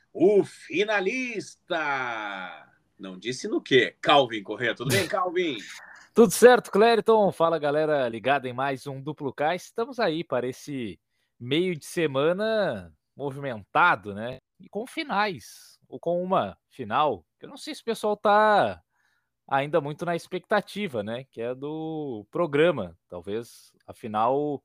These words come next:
Speaker 2: pra que o programa acabe, né, de uma vez e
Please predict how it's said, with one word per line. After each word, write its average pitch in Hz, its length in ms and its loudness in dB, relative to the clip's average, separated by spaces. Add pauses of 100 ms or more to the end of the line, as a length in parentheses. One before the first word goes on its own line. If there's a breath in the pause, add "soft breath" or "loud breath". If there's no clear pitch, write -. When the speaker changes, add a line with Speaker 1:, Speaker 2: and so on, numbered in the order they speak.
(720)
Speaker 2:
pra 131 160 2
que 147 220 -8
o 139 280 -2
programa 143 460 0
acabe, 147 480 2
né, 101 160 -6
de 101 80 -16
uma 107 180 -6
vez 113 380 -10
e 120 420 -10